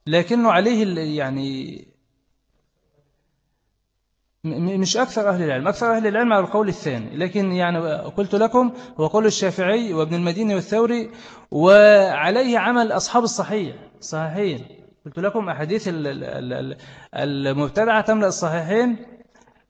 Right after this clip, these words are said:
وبعضهم دعاة إلى بدعتهم، وبعضهم يروي ما يؤيد بدعته،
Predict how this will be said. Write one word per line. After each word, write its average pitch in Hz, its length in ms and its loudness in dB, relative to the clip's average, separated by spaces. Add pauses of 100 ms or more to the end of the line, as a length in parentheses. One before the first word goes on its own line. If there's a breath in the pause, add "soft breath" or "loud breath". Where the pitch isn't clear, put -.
(160)
وبعضهم 185 920 4
دعاة 226 380 2
إلى 233 120 -2
بدعتهم، 233 380 -2
وبعضهم 196 400 -2
يروي 254 300 0
ما 226 120 4
يؤيد 220 300 0
بدعته، 143 560 -6